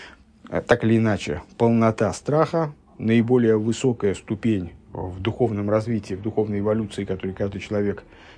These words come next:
э, проживает за свою жизнь, <laughs> может, в общем-то, и не добраться до этого аспекта на самом деле,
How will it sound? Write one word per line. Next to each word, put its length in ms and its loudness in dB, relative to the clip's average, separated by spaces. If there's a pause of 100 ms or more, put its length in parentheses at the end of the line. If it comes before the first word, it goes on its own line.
(140)
э, 400 -6
проживает 560 -2
за 80 -8
свою 300 -2
жизнь, 340 -2 (360)
<laughs> 340 -10
может, 260 -2
в 100 -6
общем-то, 340 -6
и 20 -2
не 140 0
добраться 440 4
до 80 0
этого 220 -2
аспекта 340 -4
на 100 -4
самом 260 -2
деле, 280 -2